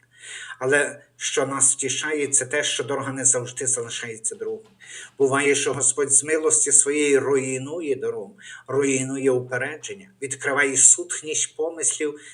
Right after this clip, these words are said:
та безплідного життя. У Палестині багато каменів, скель та різних вапнякових відкладень. Землеробу доводиться витрачати багато часу та зусиль,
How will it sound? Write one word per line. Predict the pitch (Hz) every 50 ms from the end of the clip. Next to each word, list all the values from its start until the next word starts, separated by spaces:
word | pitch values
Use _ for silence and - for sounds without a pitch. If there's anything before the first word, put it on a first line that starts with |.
| - _ _
та | - 131 120
безплідного | - 131 - - - - - 127 131 131 - 123 123 123 123
життя. | 117 - - 110 - - - 113 98 - - _ _ _ _ _ _ _ _ _ _ _ _ _ _ _ _ _ _ _ _ _ _ _ _ _ _ _ _ _ _ _ _ -
У | 139 127
Палестині | 139 135 127 131 - - - 139 135 135
багато | 131 127 120 127 123 - 127 120
каменів, | - - - 110 101 92 87 92 90 - - - _ _ _ -
скель | - - - - 160 151
та | 147 147 147 143 135
різних | 139 147 139 - 135 135 131 131 139
вапнякових | 131 131 - 127 127 123 - 131 117 120 120 117
відкладень. | - 117 - - - 127 113 104 98 - - - - _ _ - - - - - -
Землеробу | - - 151 147 135 139 143 131 139 156 151 151 151
доводиться | 135 143 139 156 156 151 151 - - 151
витрачати | 143 143 143 - 147 147 139 147 131 - - 165 156 147 - -
багато | 139 127 143 - - 151 147 - 151
часу | 127 131 - 156 156 151 - - 151
та | 135 - 147 131
зусиль, | - - 127 127 - - 165 165